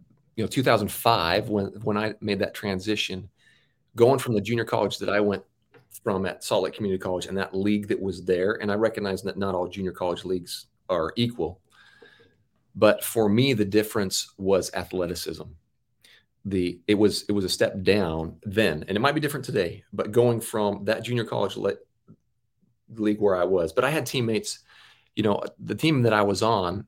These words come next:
um, Raquelin Sims went to Kentucky and, uh, Tika Wesley went to Utah Valley. It, it,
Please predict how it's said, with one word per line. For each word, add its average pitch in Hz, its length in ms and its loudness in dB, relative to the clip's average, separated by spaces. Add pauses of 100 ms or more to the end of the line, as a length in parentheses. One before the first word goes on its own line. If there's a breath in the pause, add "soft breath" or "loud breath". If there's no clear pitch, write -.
(120)
um, 95 380 -10 (640)
Raquelin 104 480 2
Sims 98 500 -4
went 107 140 -4
to - 60 -10
Kentucky 95 680 -6
and, 85 440 -8
uh, - 260 -10 (880 soft breath)
Tika 120 200 2
Wesley 104 320 4
went 95 220 0
to 90 100 -8
Utah 98 320 -6
Valley. 110 680 -2
It, 113 140 -2
it, 120 120 -6